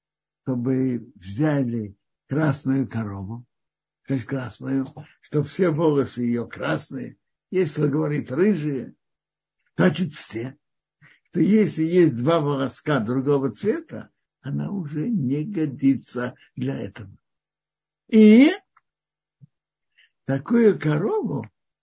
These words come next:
которой еще на нее не наложили ярмо, она еще не работала для хозяина. И передают ее к Элозару, заместителю Коэна,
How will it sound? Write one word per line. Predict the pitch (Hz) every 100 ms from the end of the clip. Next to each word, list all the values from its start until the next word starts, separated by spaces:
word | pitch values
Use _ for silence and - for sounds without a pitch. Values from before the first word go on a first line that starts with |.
| _ _ _
которой | - 143 147 190 190
еще | 156 156 117 - - 220 247 98 - _ _ _ _ _ _ _ _ _ _ _
на | 131
нее | 156 151 151 202
не | 190 170
наложили | 160 139 127 151 165 160
ярмо, | 147 143 127 127 143 - _ _ _
она | - 131 156
еще | 151 151
не | 151 139
работала | 139 123 147 143 131 131
для | 110 123
хозяина. | 117 95 107 82 78 _ _ _ _ _ _ _ _ _ _ _ _ _ _ _ _ _ _ _ _ _ _ _ _ _ _ _ _ _
И | 247 262 - _ _ _ _ _ _ _ _ _ _
передают | - 175 170 170 185 175 143
ее | 139 139
к | 135
Элозару, | 123 110 120 95 131 135 - _ _ _
заместителю | 147 190 247 - 165 151 320 370 -
Коэна, | 127 90 76 -